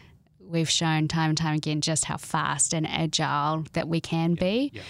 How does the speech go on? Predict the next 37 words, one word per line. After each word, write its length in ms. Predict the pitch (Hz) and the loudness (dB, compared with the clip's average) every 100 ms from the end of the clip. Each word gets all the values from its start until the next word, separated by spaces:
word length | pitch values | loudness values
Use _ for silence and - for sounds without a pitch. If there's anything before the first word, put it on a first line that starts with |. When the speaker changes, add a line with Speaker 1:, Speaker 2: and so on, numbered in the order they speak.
| - - | -18 -14
Speaker 2:
yeah. 220 | - 175 165 | -4 0 2
Speaker 1:
Um, 240 | 160 156 - | 0 0 0
like 380 | 180 165 160 | 0 0 0
last 380 | 180 160 165 - | 0 0 0 0
year 100 | 175 | 0
during 240 | 165 165 160 | 2 0 2
lockdown, 680 | 160 - - 156 151 156 156 - _ _ _ _ - | 0 -2 0 2 2 0 -2 -10 _ _ _ _ -6
you 160 | 180 | 0
know, 200 | 165 151 - | 0 0 0
schools 480 | - - 190 180 | 0 2 2 2
closed 680 | - 175 170 165 160 156 - | 2 2 2 2 2 0 0
and 320 | 151 151 143 | -2 -2 -2
corporates 460 | - 185 - 170 - | -2 -2 0 -2 0
closed, 600 | 185 175 165 160 160 - | 2 2 4 2 0 0
and 140 | 151 | 0
so 140 | - 156 | 0 0
Eat 200 | 139 165 | 0 0
My 140 | 165 | 0
Lunch's 400 | 165 165 180 156 | 0 0 0 0
revenue 520 | 170 165 170 165 160 160 - - - _ _ - | 0 2 2 4 2 0 -6 -20 -20 _ _ -2
went 240 | 175 151 | -2 0
from, 240 | - 165 | 0 0
Speaker 2:
Yes. 340 | 165 165 - - 165 | 0 -2 -8 -14 -4
Speaker 1:
you 140 | 170 | 0
know, 340 | 165 170 175 175 - - | 0 0 -2 -4 -12 -8
it 140 | 180 - - - | -6 -6 -8 -2
dropped 320 | 175 - - | 0 0 0
by 140 | 175 | 2
ninety 280 | 175 165 175 | 2 2 2
percent 440 | 185 165 170 - | 2 2 2 2
within 260 | 175 170 170 | 0 2 2
a 60 | 165 | 2
week. 460 | 170 180 208 - - | 2 0 -4 -12 -12
Speaker 2:
God, 120 | 107 - | -12 -10
that's 140 | - | -8
scary. 400 | - 117 110 110 98 | -8 -8 -10 -8 -2
Speaker 1:
Um, 540 | 175 170 170 165 | 2 2 2 0